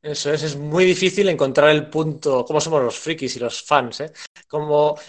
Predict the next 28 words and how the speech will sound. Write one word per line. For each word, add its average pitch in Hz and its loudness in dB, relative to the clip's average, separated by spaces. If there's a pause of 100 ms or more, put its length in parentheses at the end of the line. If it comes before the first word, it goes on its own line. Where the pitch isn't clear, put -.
encontrar 139 2
ese 165 4
punto 175 2
intermedio 160 6
entre, 120 0
eh, - -10 (400)
ese 160 2
Bendis 165 4 (380)
en 151 2
Desunidos 156 4 (680)
mostrando 160 -2
a 165 2
Spider-Woman, 156 2
eh, - -16 (120)
a - -4
todos 165 2
los 170 6
Vengadores 170 8
concentrados 151 4
ahí 151 2
acudiendo 151 2
al 139 2
rescate 180 -2
y 151 2
la 139 6
Spider-Woman 147 2
que 156 4
sale 147 4